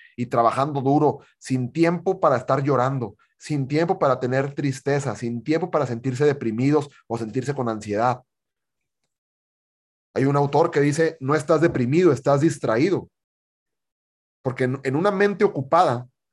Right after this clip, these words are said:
no cabe la depresión. Solo que tienes mucho tiempo de, libre y tienes mucho tiempo libre para pensar pendejadas. Por eso te tienes,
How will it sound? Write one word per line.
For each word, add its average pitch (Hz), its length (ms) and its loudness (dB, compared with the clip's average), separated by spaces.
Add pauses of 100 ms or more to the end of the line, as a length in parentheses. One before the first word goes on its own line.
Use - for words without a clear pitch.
(260)
no 139 180 -2
cabe 143 260 2
la 127 120 4
depresión. 101 580 -4 (720)
Solo 139 200 0
que 127 80 -8
tienes 139 200 0
mucho 143 200 -2
tiempo 135 320 0
de, 123 180 -2
libre 107 440 -2 (360)
y 107 100 -8
tienes 123 260 -2
mucho 127 160 -4
tiempo 127 200 -2
libre 127 160 2
para - 140 -4
pensar 107 280 -4
pendejadas. 104 640 -4 (300)
Por 98 160 -2
eso 135 220 -2
te 104 100 -8
tienes, 104 320 -8